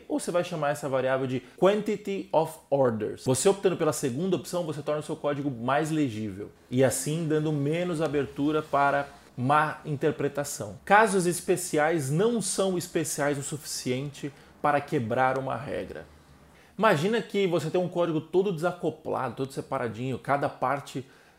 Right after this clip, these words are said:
responde somente pela sua responsabilidade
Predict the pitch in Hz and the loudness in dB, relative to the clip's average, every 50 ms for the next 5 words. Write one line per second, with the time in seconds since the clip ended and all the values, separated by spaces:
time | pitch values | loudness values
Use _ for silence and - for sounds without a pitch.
0 | _ _ _ - 143 131 - - - 139 135 135 135 127 120 - - - 120 117 | _ _ _ -2 -2 -2 -2 -2 -2 -2 -2 0 -2 -4 -4 -4 -2 0 0 0
1 | 117 123 139 156 151 156 - - 139 131 123 - 131 123 120 - - 131 120 - | 0 0 -2 -2 -2 -4 -4 -2 -2 -2 -2 -4 -6 -6 -8 -8 -10 -12 -10 -8
2 | 131 123 113 117 113 104 101 - 110 120 120 123 120 113 110 110 | -8 -8 -6 -6 -6 -6 -6 -4 -2 -2 0 0 -2 -4 -6 -10